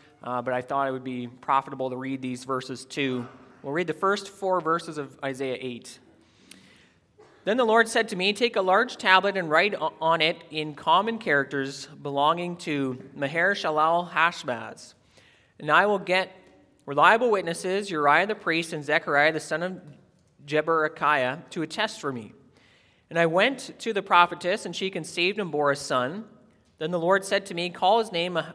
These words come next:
Maher Shalal Hashbaz, for before the boy knows how to cry, 'My father or my mother,'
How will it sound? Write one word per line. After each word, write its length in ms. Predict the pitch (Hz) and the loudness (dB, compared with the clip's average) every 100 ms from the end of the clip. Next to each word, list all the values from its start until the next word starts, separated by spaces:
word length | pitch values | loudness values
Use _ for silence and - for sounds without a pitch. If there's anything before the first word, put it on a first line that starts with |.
| - | -14
Maher 520 | 151 165 170 165 175 | -6 -4 0 0 -2
Shalal 580 | 170 165 160 151 147 156 | -2 -2 2 2 2 0
Hashbaz, 800 | 151 156 - 127 120 156 175 - _ _ _ | 0 0 -2 -6 -4 -4 -6 -14 _ _ _
for 100 | 165 | -6
before 360 | 160 165 202 247 | -4 0 4 4
the 80 | 190 | 4
boy 200 | 196 202 | 2 2
knows 340 | 180 214 226 | 2 0 -2
how 200 | 202 190 | 0 0
to 180 | 190 160 | 0 -6
cry, 360 | - 156 165 | 0 4 6
'My 140 | 170 143 | 4 0
father 420 | - 160 214 233 | 0 2 2 2
or 60 | 202 | 0
my 120 | 156 | 0
mother,' 420 | 135 131 131 | 0 0 0